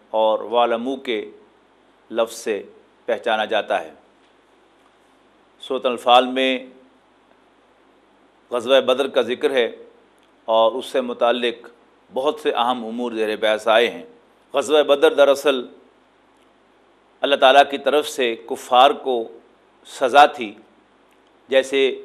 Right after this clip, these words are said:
پچھلے رسولوں کے سلسلے میں اللہ تعالیٰ کی سزا یا آسمان سے عذاب کی شکل میں آتی تھی یا کسی زمینی عذاب کی شکل میں،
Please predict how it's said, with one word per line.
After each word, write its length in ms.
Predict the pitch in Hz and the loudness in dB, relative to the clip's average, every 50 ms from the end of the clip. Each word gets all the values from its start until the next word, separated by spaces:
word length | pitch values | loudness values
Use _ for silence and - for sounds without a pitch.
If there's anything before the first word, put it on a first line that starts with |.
| - - _ _ | -20 -20 _ _
پچھلے 320 | 151 147 - 151 170 165 | -8 -6 -2 0 0 2
رسولوں 400 | 151 139 - 139 139 139 147 143 | 2 0 -2 -4 -4 -2 -4 -2
کے 120 | 123 131 | -2 -4
سلسلے 400 | 127 - 135 123 117 127 143 147 | -6 -6 -10 -12 -10 -4 -2 -2
میں 220 | 127 120 113 113 113 - | -2 -2 -6 -8 -4 -4
اللہ 180 | 131 131 135 | -2 -2 2
تعالیٰ 260 | 127 131 131 135 139 131 - | 2 4 4 4 2 0 0
کی 100 | 123 113 | -6 -12
سزا 380 | - - 120 113 123 120 117 107 - - - - - - _ _ - | -8 -8 -2 2 4 4 2 2 -2 -10 -20 -20 -20 -20 _ _ 0
یا 200 | 127 123 117 117 | 2 4 4 4
آسمان 420 | 117 - 120 123 127 131 139 139 | 2 0 -2 2 2 2 2 2
سے 340 | 135 - 139 131 123 117 - - - | -2 -2 -2 -2 -2 -2 -6 -12 -16
عذاب 340 | 113 110 123 123 131 - - | -6 0 2 2 2 2 -2
کی 60 | 139 | -8
شکل 300 | - - 135 139 143 143 | -8 -8 -6 -6 -6 -6
میں 120 | 143 139 | -2 -2
آتی 260 | 135 131 123 139 143 127 | -2 -2 -2 -4 -10 -8
تھی 200 | - 131 120 113 - - _ _ _ _ _ | -8 -10 -10 -10 -14 -20 _ _ _ _ _
یا 340 | 117 120 127 127 123 120 - - - - - _ _ | -2 2 4 6 6 4 2 -4 -12 -20 -20 _ _
کسی 220 | 139 123 123 131 | -14 -10 -10 -8
زمینی 380 | 123 127 123 131 139 151 156 147 | -8 -6 -6 -6 -6 -4 0 0
عذاب 360 | 131 120 123 123 123 123 - | 0 4 4 4 4 4 0
کی 80 | 139 127 | -6 -10
شکل 300 | - 127 113 127 135 123 | -8 -8 -6 -6 -6 -6
میں، 140 | 117 110 | -6 -10